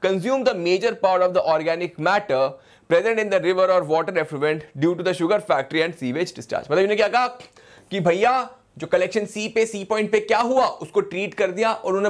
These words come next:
बताया कैसे ट्रीट करा। उन्होंने देखो कीवर्ड्स लिख दिया बेटा, एरोबिक माइक्रोब कीवर्ड लिख दिया, ठीक है? इन्होंने एरोबिक माइक्रोब कीवर्ड लिख दिया। इन्होंने लिखा कि भैया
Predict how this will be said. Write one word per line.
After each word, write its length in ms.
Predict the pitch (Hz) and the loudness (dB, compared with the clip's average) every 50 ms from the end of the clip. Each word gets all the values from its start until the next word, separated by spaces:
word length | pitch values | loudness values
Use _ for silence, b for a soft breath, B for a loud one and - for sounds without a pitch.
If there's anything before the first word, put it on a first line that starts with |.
| 175 175 | 0 2
बताया 180 | 180 185 190 202 - - | 2 2 0 0 0 0
कैसे 260 | 190 190 - 247 247 | 0 2 2 -2 -2
ट्रीट 260 | 185 262 262 247 165 | 0 -2 -2 -2 0
करा। 200 | 240 247 233 208 139 - B B B B B B | 2 2 2 2 0 -2 B B B B B B
उन्होंने 240 | 165 180 214 226 220 | 0 0 2 0 0
देखो 160 | 220 247 247 | 0 -2 -2
कीवर्ड्स 500 | 240 - 226 226 240 233 247 247 240 - | -4 -4 -2 -2 0 2 2 0 0 -2
लिख 100 | 185 160 | -6 -4
दिया 120 | 160 156 | -4 -4
बेटा, 200 | 147 143 - - - 165 | -2 -2 -4 -4 -2 -2
एरोबिक 460 | 175 180 202 202 190 233 226 - - - _ _ _ _ _ - | 0 2 0 0 0 -2 -4 -4 -8 -20 _ _ _ _ _ -4
माइक्रोब 440 | 165 180 180 190 180 196 208 208 208 - | -2 0 0 0 2 2 0 0 0 -4
कीवर्ड 280 | 202 196 185 202 196 190 | -4 -2 0 0 2 2
लिख 120 | 180 165 156 | 0 -2 0
दिया, 200 | 160 180 175 180 185 - _ _ _ _ b b b b b b b b b b - | 0 0 0 0 -2 -8 _ _ _ _ b b b b b b b b b b 0
ठीक 100 | 196 220 | 2 2
है? 80 | 190 | 2
इन्होंने 240 | 160 170 185 196 190 | 2 2 2 2 4
एरोबिक 320 | 190 190 190 190 202 202 | 4 4 2 2 2 0
माइक्रोब 280 | 196 185 175 190 196 196 | 0 -2 0 -2 -4 -4
कीवर्ड 240 | 196 180 180 185 185 | -2 0 0 0 0
लिख 140 | 175 160 139 | 0 -2 0
दिया। 200 | 151 170 165 165 165 - - | 0 0 0 0 -4 -6 -2
इन्होंने 160 | 165 180 196 | 0 0 2
लिखा 180 | 208 202 214 202 | 2 2 2 2
कि 120 | 196 214 | 0 0
भैया 280 | 196 196 190 220 240 | 0 2 2 4 2